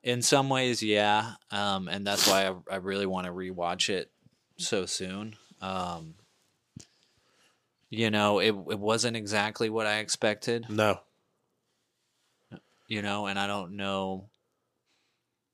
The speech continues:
Speaker 1: I don't think it ruins it or in, in
Speaker 2: No,
Speaker 1: any way,
Speaker 2: no, not at
Speaker 1: you
Speaker 2: all.
Speaker 1: know,
Speaker 2: I just
Speaker 1: but it, it, I don't know, man.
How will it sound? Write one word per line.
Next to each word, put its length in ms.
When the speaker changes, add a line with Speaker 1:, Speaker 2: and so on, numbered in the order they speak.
Speaker 1:
I 80
don't 120
think 160
it 120
ruins 500
it 240
or 140
in, 80
in 140
Speaker 2:
No, 160
Speaker 1:
any 80
way, 220
Speaker 2:
no, 180
not 220
at 60
Speaker 1:
you 60
Speaker 2:
all. 60
Speaker 1:
know, 180
Speaker 2:
I 80
just 220
Speaker 1:
but 240
it, 320
it, 380
I 100
don't 140
know, 200
man. 320